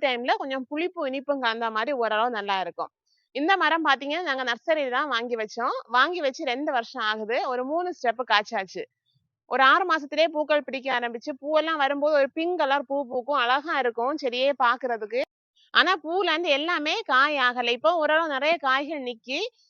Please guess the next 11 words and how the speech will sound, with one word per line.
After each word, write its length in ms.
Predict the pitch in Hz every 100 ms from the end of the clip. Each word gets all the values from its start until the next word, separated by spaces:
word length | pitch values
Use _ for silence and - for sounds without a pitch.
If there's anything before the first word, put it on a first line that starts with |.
| _ 262
இருந்தாலுமே 380 | 311 339 320 302
வந்து 180 | 339 320
நிறைய 220 | 262 349 392
பூத்து, 200 | 311 254 262
இந்த 100 | 262
கொம்பு 180 | 269 294 294
ஃபுல்லாமே 360 | 285 277 285 285
பிங்க் 180 | 277 294 294
கலர்ல 340 | 254 254 277 269
சூப்பரா 360 | 269 262 262 262
பூ 80 | 254